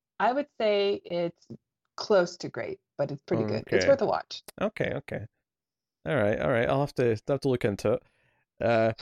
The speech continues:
Speaker 1: <laughs>
Speaker 2: so
Speaker 1: But, you know, that's more of a modern day version of, like, not having, uh, having a movie where it's just one person on
Speaker 2: Hmm.
Speaker 1: screen and he's not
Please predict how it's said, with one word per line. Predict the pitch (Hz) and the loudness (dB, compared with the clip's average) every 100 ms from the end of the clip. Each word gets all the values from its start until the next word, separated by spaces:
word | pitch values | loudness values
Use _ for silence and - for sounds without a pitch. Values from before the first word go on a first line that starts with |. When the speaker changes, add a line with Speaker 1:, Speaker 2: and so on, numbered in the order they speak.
| - | -2
Speaker 1:
<laughs> | 214 214 - - | -2 -2 -6 -14
Speaker 2:
so | - - 131 131 127 | -4 2 4 4 4
Speaker 1:
But, | 220 214 | 4 2
you | 247 | 0
know, | 220 - | -2 2
that's | 214 226 - | 0 0 -4
more | 202 196 | -2 -2
of | 196 | -2
a | |
modern | 185 175 180 180 | 0 -2 -2 -4
day | 170 156 | -4 -4
version | 156 151 156 156 147 123 | -4 -4 -4 -4 -4 -4
of, | 139 135 135 - - | 0 2 2 0 -2
like, | 143 - - _ | 0 0 -4 _
not | 160 151 | 0 0
having, | 165 156 151 135 - | 0 -2 0 -2 -2
uh, | 180 - - | -2 -2 -6
having | - 208 208 | -2 2 4
a | |
movie | 180 185 180 | 4 4 6
where | 175 165 | 4 4
it's | 160 | -2
just | 175 - | -4 -6
one | 160 160 | -6 -6
person | - 151 156 160 | -4 -6 -4 -4
on | 151 | -2
Speaker 2:
Hmm. | 151 | -2
Speaker 1:
screen | 185 156 147 151 | 0 0 2 0
and | 151 | 0
he's | - - | -2 -4
not | 156 143 - | -2 -2 -2